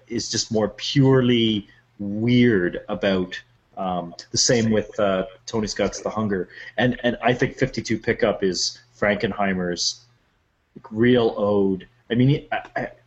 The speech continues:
I don't know if Dead Bang is, is in the eighties or if it was starting to push into the nineties, but this is a great ode to just how gross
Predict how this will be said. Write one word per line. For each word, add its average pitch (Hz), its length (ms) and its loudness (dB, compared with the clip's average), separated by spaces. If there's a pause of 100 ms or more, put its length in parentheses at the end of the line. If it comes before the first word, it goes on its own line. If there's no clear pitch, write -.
I 127 60 -2
don't 143 100 0
know 131 80 0
if - 140 -10
Dead 104 260 0
Bang 98 340 0
is, - 400 -6
is 104 160 -8
in 98 80 -2
the 92 160 -2
eighties 98 300 -2
or 95 80 -2
if - 80 -8
it 131 160 0
was 135 160 2
starting 113 320 0
to 101 80 -4
push 107 260 -6
into 98 160 -2
the 90 140 -8
nineties, 90 320 -8 (260)
but - 300 -2 (580)
this 131 300 0
is 120 140 2
a 107 40 0
great 101 540 -2
ode 101 300 -2 (100)
to 92 520 -2 (440)
just - 240 -4
how 113 80 2
gross 95 840 -2